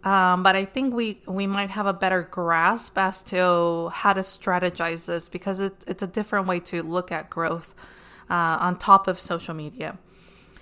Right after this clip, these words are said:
And as we've mentioned, uh, monetization is really our goal for the upcoming month. And we wanna make sure that we are growing our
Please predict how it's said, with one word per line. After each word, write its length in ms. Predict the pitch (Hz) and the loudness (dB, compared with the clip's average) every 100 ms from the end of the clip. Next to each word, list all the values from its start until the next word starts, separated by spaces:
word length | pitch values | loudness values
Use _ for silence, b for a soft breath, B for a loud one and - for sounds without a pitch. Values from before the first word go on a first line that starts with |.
| b - | b -2
And 240 | 226 240 | 0 2
as 220 | 220 240 247 | 0 0 0
we've 240 | 254 - | -2 0
mentioned, 560 | 233 240 - 277 269 240 | 0 0 0 0 0 0
uh, 320 | 214 202 196 | 2 4 4
monetization 880 | 196 208 240 226 214 196 196 233 214 | 2 0 0 -2 0 0 -2 -2 -2
is 160 | 185 | -2
really 300 | 175 185 196 | 0 0 2
our 140 | 185 180 | 2 2
goal 460 | - 180 190 247 | 2 2 4 2
for 440 | 254 - 196 190 185 | 0 -2 2 4 2
the 60 | |
upcoming 560 | 180 185 - - 208 196 | 2 0 -2 -6 -4 -2
month. 280 | 190 214 302 B B B B B | -2 -2 -6 B B B B B
And 240 | 208 208 208 | -2 0 0
we 140 | 214 | 0
wanna 260 | 202 208 233 | 2 2 2
make 180 | 226 | -2
sure 220 | - 233 220 | -2 -4 -2
that 300 | 208 190 185 | -2 -2 -2
we 180 | 208 | 2
are 140 | 196 185 | 4 4
growing 720 | 175 196 196 202 214 214 214 | 0 4 4 4 0 0 -2
our 640 | - 190 185 180 175 175 | 2 4 4 4 4 0